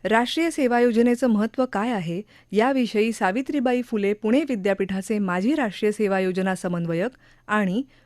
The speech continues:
वीस वर्षांहून अधिक काळ योजना अधिकारी म्हणून काम केलेले टीकाराम जगन्नाथ महाविद्यालयाचे प्राचार्य डॉक्टर संजय चाकणे यांनी अधिक माहिती दिली.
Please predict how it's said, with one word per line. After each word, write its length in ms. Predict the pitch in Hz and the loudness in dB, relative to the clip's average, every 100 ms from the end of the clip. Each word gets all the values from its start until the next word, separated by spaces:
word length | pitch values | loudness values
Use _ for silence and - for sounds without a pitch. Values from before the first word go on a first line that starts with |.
| - | -8
वीस 300 | 196 294 359 | 0 0 0
वर्षांहून 580 | 277 247 269 254 233 269 - | -2 -2 0 0 2 0 0
अधिक 300 | 175 254 - | -2 -2 -2
काळ 220 | 220 170 151 - _ - | -4 -4 -6 -12 _ -4
योजना 360 | 202 208 269 370 | 2 4 4 2
अधिकारी 420 | 247 240 214 220 | -2 0 2 2
म्हणून 260 | 208 202 196 | 0 0 -2
काम 240 | 185 180 | -2 -4
केलेले 460 | 180 175 170 180 285 - - _ | -4 -2 -2 -2 -4 -8 -20 _
टीकाराम 460 | 254 226 254 269 302 | -4 0 2 4 4
जगन्नाथ 420 | 226 202 214 208 214 | 2 2 2 2 0
महाविद्यालयाचे 840 | 196 196 247 208 202 190 185 175 | -2 -2 -2 0 0 2 0 -2
प्राचार्य 580 | 180 175 160 185 175 202 285 - _ | -4 -4 -4 -4 -2 -4 -6 -12 _
डॉक्टर 340 | 190 202 - 226 | 0 0 0 -4
संजय 420 | - 220 233 320 | -2 0 2 0
चाकणे 460 | 294 190 175 170 254 _ _ - | -2 -4 -4 -6 -6 _ _ -4
यांनी 180 | 185 202 | 0 0
अधिक 260 | 165 185 185 | 0 -4 -4
माहिती 280 | 160 156 160 | -6 -6 -6
दिली. 280 | 156 160 | -8 -10